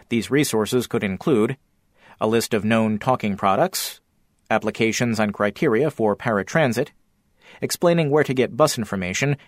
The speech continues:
and discounts for people with disabilities, private transportation service if available, home assistance services for shopping or reading, Friends in Need, Love Incorporated, or Helping Hands,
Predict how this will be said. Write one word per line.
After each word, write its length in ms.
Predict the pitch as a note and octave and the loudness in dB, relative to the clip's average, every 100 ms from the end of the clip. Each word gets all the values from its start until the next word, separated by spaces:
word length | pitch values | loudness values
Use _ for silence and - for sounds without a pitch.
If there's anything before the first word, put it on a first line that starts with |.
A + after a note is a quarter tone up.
| - | -8
and 140 | G2 | -2
discounts 440 | B2 B2+ - A2+ A2+ | 0 0 -2 -2 -4
for 140 | G#2+ | -6
people 300 | G2+ A2+ G#2+ | -4 -2 -2
with 180 | G#2+ - | -2 -4
disabilities, 800 | G#2+ G#2 G2+ C#3 F#2+ E2+ D3 - _ _ _ _ _ _ _ - _ | -4 -4 0 2 0 -2 -6 -8 _ _ _ _ _ _ _ -20 _
private 320 | E3+ D#3+ D3+ | 2 4 2
transportation 760 | - C#3+ - A#2+ E3 D3+ A2+ G2+ | 0 -2 -2 -4 -2 -2 -2 -2
service 440 | G2+ F2+ C#3 - - | -4 -2 -2 -4 -8
if 140 | G#2+ | -6
available, 600 | F#2 C3+ A2 F#2 G2 C#3+ _ _ _ _ _ _ - _ | 0 2 2 0 -4 -6 _ _ _ _ _ _ -20 _
home 200 | F#3 F3 | 0 2
assistance 460 | C#3 F3+ - A2+ - | 2 0 -2 -6 -4
services 520 | A2 G2+ F#2+ B2+ C#3+ | -4 -2 -2 -2 -2
for 240 | A#2+ A2+ | -2 -2
shopping 440 | - A#2+ G#2 C3 A2 | 0 -2 0 -2 -2
or 180 | F#2+ | -2
reading, 400 | F#2 C#3+ F2 B2 - _ _ _ _ _ | 0 -2 -2 -4 -6 _ _ _ _ _
Friends 340 | - B2+ G#2+ G2 | -2 0 0 -2
in 140 | F#2 | -4
Need, 380 | A#2 G#2 A#2 - _ _ - | -2 -2 -2 -6 _ _ -2
Love 400 | A#2+ G2+ A#2+ G#2+ | 2 2 0 -4
Incorporated, 720 | F2+ C3+ C3+ F2 D#2+ A2 B2+ _ _ _ _ _ - _ | -4 -2 -2 -4 -4 -4 -4 _ _ _ _ _ -20 _
or 180 | D#3 C#3 | 2 4
Helping 320 | D#3 C3 G2+ | 2 2 -2
Hands, 500 | C#3 A#2+ F2 A2+ | 0 0 -2 -6